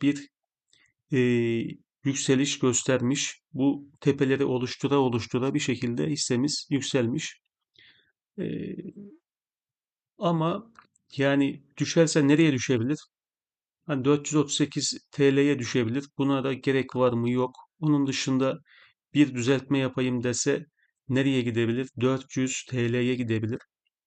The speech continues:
Ama bunun da olacağını zannetmiyorum. Artık yeni bir döneme girdik.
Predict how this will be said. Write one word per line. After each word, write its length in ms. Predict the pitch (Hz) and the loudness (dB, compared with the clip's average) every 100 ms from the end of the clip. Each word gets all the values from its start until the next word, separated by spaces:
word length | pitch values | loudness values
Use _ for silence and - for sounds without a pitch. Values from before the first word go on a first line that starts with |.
| _ _ _ _ _ _ _ - | _ _ _ _ _ _ _ -4
Ama 340 | 151 135 131 | 0 0 0
bunun 240 | 139 147 | 2 2
da 40 | 139 | 2
olacağını 480 | 131 127 123 120 113 | 0 -2 -2 -2 -2
zannetmiyorum. 760 | 123 135 135 - 135 135 151 - | -2 -2 -4 -4 -4 -4 -6 -12
Artık 420 | - 135 139 120 131 | -10 -10 -8 -8 -4
yeni 200 | 127 127 | -2 -2
bir 160 | 120 | -2
döneme 440 | 123 123 120 110 110 _ _ _ | 0 0 0 -2 -6 _ _ _
girdik. 580 | 127 131 123 139 - | -2 -2 -2 -6 -8